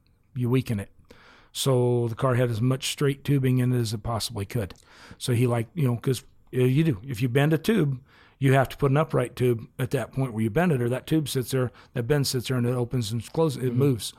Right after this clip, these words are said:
Speaker 2: Right.
Speaker 1: So there's no rigidity there anymore.
Speaker 2: No, I,
Speaker 1: So
Speaker 2: I have
Speaker 1: he
Speaker 2: seen a Beast chassis bare, and there's
Speaker 1: Yes.
Speaker 2: just, there's a lot of triangulation in
Speaker 1: A lot
Speaker 2: it.
Speaker 1: of
Speaker 2: I, I,
Speaker 1: triangulation.
Speaker 2: yeah, I've
Speaker 1: So
Speaker 2: seen
Speaker 1: he
Speaker 2: it.
Speaker 1: drew the sprint car up, and that
Speaker 2: Mm-hmm.
Speaker 1: was his concept for the sprint car, newest Torsion Heights, knew all the stuff.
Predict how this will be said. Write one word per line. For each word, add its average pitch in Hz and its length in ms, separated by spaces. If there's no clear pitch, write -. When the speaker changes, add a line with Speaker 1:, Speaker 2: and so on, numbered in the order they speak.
Speaker 2:
Right. 107 280
Speaker 1:
So 135 220
there's 127 160
no 131 140
rigidity 123 480
there 117 160
anymore. 113 300
Speaker 2:
No, 170 100
I, 147 140
Speaker 1:
So 151 80
Speaker 2:
I 160 60
have 165 200
Speaker 1:
he 131 60
Speaker 2:
seen 143 260
a 127 40
Beast 139 320
chassis 131 440
bare, 110 560
and 110 240
there's 120 160
Speaker 1:
Yes. - 60
Speaker 2:
just, 131 180
there's 123 120
a 127 60
lot 127 220
of - 40
triangulation 123 880
in 117 120
Speaker 1:
A 120 60
lot 117 80
Speaker 2:
it. - 60
Speaker 1:
of 92 40
Speaker 2:
I, - 40
I, - 20
Speaker 1:
triangulation. 127 580
Speaker 2:
yeah, 87 200
I've 107 80
Speaker 1:
So 143 80
Speaker 2:
seen 131 100
Speaker 1:
he 180 40
Speaker 2:
it. 185 60
Speaker 1:
drew 202 240
the 143 80
sprint - 300
car 117 260
up, - 160
and 123 140
that 127 60
Speaker 2:
Mm-hmm. 131 80
Speaker 1:
was 127 100
his 139 160
concept 135 420
for 156 80
the 139 40
sprint 135 260
car, 131 240
newest 127 300
Torsion 123 280
Heights, 120 300
knew 120 120
all 113 120
the 107 60
stuff. - 360